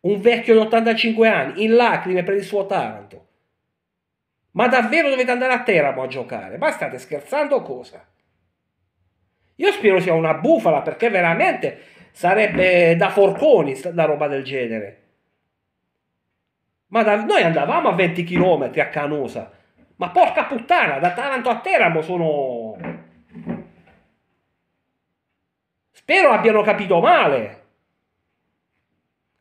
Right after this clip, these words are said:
Perché veramente è pessima sta roba.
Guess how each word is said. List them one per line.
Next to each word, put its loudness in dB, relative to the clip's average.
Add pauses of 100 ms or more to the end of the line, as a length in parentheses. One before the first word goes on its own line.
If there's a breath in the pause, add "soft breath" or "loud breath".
(140)
Perché 0
veramente 2
è -4
pessima -2
sta -4
roba. -8